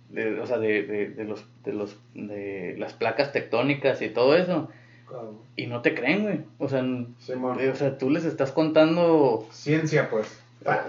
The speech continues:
Speaker 1: o sea, según ellos, ellos, o sea, dicen, "No, este güey no sabe qué pedo".
Speaker 2: Ellos saben más que tú.
Speaker 1: Simón. Entonces, y digo, bueno, cada quien cree lo que quiera creer, ¿no? Pero,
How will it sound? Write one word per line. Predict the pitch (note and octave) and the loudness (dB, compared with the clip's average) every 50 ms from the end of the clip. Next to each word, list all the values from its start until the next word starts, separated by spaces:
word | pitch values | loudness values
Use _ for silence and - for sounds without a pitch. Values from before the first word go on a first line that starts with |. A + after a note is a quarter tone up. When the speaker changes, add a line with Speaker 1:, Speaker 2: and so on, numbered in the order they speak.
| - C3+ - | -2 0 2
Speaker 1:
o | D#3+ | 4
sea, | D#3+ D#3+ | 2 4
según | C#3+ - C3+ A#2+ C3+ D#3 E3 E3 | 4 4 4 6 8 8 8 8
ellos, | F3 F#3 G3 G3 F3 | 10 10 10 8 8
ellos, | F3 F3 F3 E3+ - - C3 | 6 2 2 0 -2 -4 -4
o | C3 B2+ | -4 0
sea, | C3+ C3 | 4 6
dicen, | C3+ C3+ C3+ C#3 B2+ A2+ A2+ | 6 6 4 2 -2 -4 -2
"No, | B2+ D3+ E3+ E3+ | -2 0 0 -2
este | D#3+ D#3+ - E3 D#3 | -4 0 2 2 4
güey | D3 D3 D3 D3 C#3+ C#3 C3+ A#2+ A2 A2 | 6 6 6 6 6 4 4 2 0 -2
no | A2 A#2 | -2 -4
sabe | A#2 - B2+ B2+ B2 B2 | 0 4 4 4 4 2
qué | A#2 | -2
pedo". | - - G#2+ C3 D3 D3 | -2 0 2 2 2 2
Speaker 2:
Ellos | C3 C3+ C3+ | -2 -2 0
saben | C#3+ C#3 C#3 C#3 C#3 | 2 4 4 4 4
más | C#3 C#3+ C#3 | 2 0 0
que | - C#3 | 0 -2
tú. | B2 - C#3+ C#3 - - - - - _ _ | -2 0 -2 -4 -4 -4 -12 -20 -20 _ _
Speaker 1:
Simón. | - - G#2+ G#2 G#2 G#2 A2+ C3 C3+ - - - | -8 -6 -4 -4 -2 -4 -4 -6 -8 -12 -6 -4
Entonces, | C#3 C3 C3 C#3 C3 B2 B2+ D3 C#3 - | -2 -2 0 0 -2 0 2 0 0 2
y | - | 4
digo, | - C#3 D3 C#3+ C3+ | 4 6 6 6 4
bueno, | B2 D3+ G3+ A3+ G#3 F3+ - | 4 4 2 2 0 -4 2
cada | - D#3+ D#3+ D#3 | 6 6 6 6
quien | D#3+ E3 E3+ E3 | 6 2 0 0
cree | D#3+ D3+ D#3+ D#3+ | 2 4 4 6
lo | D#3+ D#3+ | 6 4
que | D#3 A#2+ - | 4 2 2
quiera | - B2+ C3+ C3+ C3+ | 2 2 2 2 0
creer, | - - - D3+ D#3 | -2 -2 -2 -2 -2
¿no? | F3 E3+ D#3+ - | -4 -6 -6 0
Pero, | - B2+ B2 A#2 A2+ A2 A2 | 0 2 4 4 4 2 0